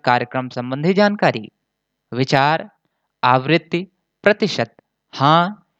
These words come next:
एक सौ सड़सठ, पचपन दशमलव छः पाँच, नहीं, एक सौ तैंतीस, चौवालीस दशमलव तीन पाँच, योग, तीन सौ,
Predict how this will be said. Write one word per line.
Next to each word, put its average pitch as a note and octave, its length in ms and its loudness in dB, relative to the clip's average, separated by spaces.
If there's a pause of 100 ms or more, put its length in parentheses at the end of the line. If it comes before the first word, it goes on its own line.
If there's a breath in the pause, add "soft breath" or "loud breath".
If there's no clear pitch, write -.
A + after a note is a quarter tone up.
(160)
एक D3 200 0
सौ B2+ 200 -6
सड़सठ, D3 520 -2 (480)
पचपन G3+ 360 -2
दशमलव C3+ 540 -2
छः D3+ 280 -2
पाँच, F3 440 0 (540)
नहीं, E3+ 440 -2 (280)
एक C3 120 -4
सौ C3 160 -4
तैंतीस, D#3+ 560 -2 (420)
चौवालीस E3+ 520 2
दशमलव A#2+ 440 -6 (140)
तीन G3 220 0
पाँच, A2+ 400 -4 (580)
योग, F3 440 4 (1700)
तीन D#3+ 240 0
सौ, F#3+ 200 2